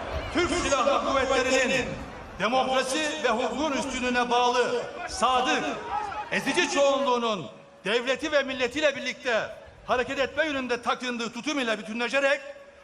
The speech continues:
tarihsel niteliğimiz olan ordu millet kavramının da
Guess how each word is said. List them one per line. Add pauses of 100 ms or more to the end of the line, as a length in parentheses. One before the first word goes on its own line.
(360)
tarihsel
niteliğimiz
olan (420)
ordu
millet (600)
kavramının
da